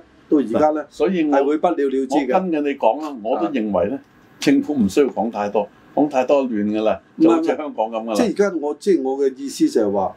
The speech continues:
Speaker 2: 嗯。
Speaker 1: 當去到某一個數字嘅時候呢，即係，呃，更理智嘅人呢，都會亂。
Speaker 2: 嗯。
Speaker 1: 啊，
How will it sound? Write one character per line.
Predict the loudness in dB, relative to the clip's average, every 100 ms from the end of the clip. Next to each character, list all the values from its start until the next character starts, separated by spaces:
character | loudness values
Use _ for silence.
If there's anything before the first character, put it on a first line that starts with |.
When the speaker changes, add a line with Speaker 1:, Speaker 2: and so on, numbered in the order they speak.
| -8
Speaker 2:
嗯。 | -8 -8 -10 -20 -20 -6 0
Speaker 1:
當 | 2 2 4
去 | 4 4
到 | 0
某 | 2 2 2
一 |
個 | 0
數 | -2 2 2 0
字 | -2 -2
嘅 | -2
時 | -4 -8
候 | -4 -2
呢， | -2 -4 -20 -20 -20 -20 -20 -20 0
即 | 4
係， | 4 0 -10 -20 -10
呃， | -4 -4 -4 -10 -6 2
更 | 6 6 6
理 | 4 2
智 | -4 -2 2
嘅 | 4
人 | 2 -2
呢， | -8 -8 _ -20 -20 -6 2
都 | 2
會 | 4 2 2
亂。 | 2 0 0 -12 _ _ -6
Speaker 2:
嗯。 | -6 -8 -4
Speaker 1:
啊， | 2